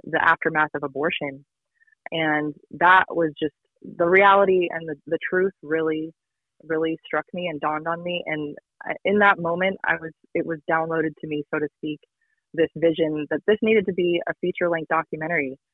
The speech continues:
um, because I knew there were so many people in my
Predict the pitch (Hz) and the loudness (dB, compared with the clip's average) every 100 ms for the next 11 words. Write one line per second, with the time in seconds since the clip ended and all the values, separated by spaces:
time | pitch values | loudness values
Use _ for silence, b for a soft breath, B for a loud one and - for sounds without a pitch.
0 | _ _ _ - 143 - 175 190 196 202 | _ _ _ -12 -10 -6 -2 2 2 4
1 | 208 196 180 165 180 180 175 160 _ _ | 4 4 4 2 -2 -2 -4 -6 _ _
2 | - 185 165 160 156 156 | -4 -4 0 -2 0 0